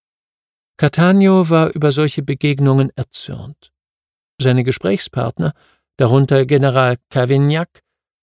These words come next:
die Historiker Augustin Thierry und François Minier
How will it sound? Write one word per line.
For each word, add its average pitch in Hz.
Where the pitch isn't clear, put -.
die 117
Historiker 131
Augustin 139
Thierry 170
und 139
François 127
Minier 123